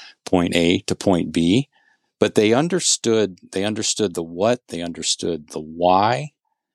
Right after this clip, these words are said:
and they understood the how. They, how, how was that change going to impact them, and,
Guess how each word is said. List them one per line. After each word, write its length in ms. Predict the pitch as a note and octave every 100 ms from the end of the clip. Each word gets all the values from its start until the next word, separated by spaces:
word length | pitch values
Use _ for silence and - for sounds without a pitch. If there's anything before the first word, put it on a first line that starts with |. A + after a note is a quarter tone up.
| _ _ _ -
and 200 | F2+ E2+
they 100 | F2
understood 520 | F#2 F2 - G2 F2
the 80 | D#2
how. 460 | - A2+ C3+ - - -
They, 120 | E2+
how, 440 | - G#2 G#2+ A2+ -
how 440 | - A#2 C#3 A#2
was 260 | F#2 F#2+ E2+
that 240 | F2 -
change 400 | - F2+ E2 E2+
going 220 | F#2+ F2+
to 120 | F2+
impact 500 | F2 F2+ - D#2+ -
them, 280 | - E2+ - _ _ _ _ _ _ F2
and, 500 | F2+ F2+ F2+ F2